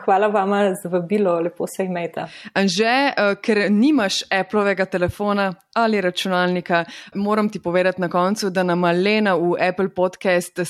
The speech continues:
Speaker 2: sporoča, da je vesela, da naju je našla, ker v vsaki epizodi najde nekaj novih informacij. Ocene in komentarje seveda lahko napišete tudi vsi ostali, ne samo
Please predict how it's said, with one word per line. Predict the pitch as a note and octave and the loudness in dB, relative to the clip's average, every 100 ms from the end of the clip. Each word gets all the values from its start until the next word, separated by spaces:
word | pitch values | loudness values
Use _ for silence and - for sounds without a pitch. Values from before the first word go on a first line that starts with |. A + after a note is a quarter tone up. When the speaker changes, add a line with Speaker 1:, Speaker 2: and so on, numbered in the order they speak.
| - | -6
Speaker 2:
sporoča, | - F3+ F#3 G#3+ G#3+ A3+ G3+ - | -2 -2 0 -2 0 0 -2 -6
da | F#3 | -2
je | F#3 | 0
vesela, | E3+ F3 - B3 A#3 F3+ E3 | 0 -4 -2 0 2 0 -2
da | E3+ F3 | -4 0
naju | F3 F3 F3 | 2 2 0
je | F3 F3 | 0 0
našla, | E3 C#3+ D3+ - A#3 C#4+ E4 _ | 0 0 0 -2 0 -2 -2 _
ker | - G3+ | -4 -4
v | - | -6
vsaki | D#3+ F#3 F3+ - E3 | -4 -2 -2 -4 -8
epizodi | - D#3+ D#3 E3 E3 | -4 -4 -2 -2 0
najde | D3 D3 D3 | 0 0 0
nekaj | C#3+ C#3 C3+ | -2 -4 -6
novih | C3+ B2+ C3+ | -6 -8 -10
informacij. | C#3 C#3 C3+ A#2+ - C3 - - - - - | -12 -10 -12 -10 -10 -10 -12 -18 -18 -20 -12
Ocene | D#3+ - G#3+ G3 | -8 -4 -2 -2
in | |
komentarje | F#3 E3+ D#3+ E3 E3 | 0 0 2 2 0
seveda | D#3+ E3 E3 | -2 -6 -4
lahko | D3+ C#3+ D#3+ | -4 -2 -4
napišete | D#3 D#3+ D#3+ D3+ | -2 -4 -6 -8
tudi | - D#3+ | -12 -8
vsi | E3 - D#3+ | -6 -4 -6
ostali, | D3 - E3 F#3+ F#3+ - _ _ _ - | -4 -2 0 0 -2 -6 _ _ _ -4
ne | F3+ F3 E3+ | 0 2 0
samo | - D#3+ C#3+ C#3 | 0 0 2 0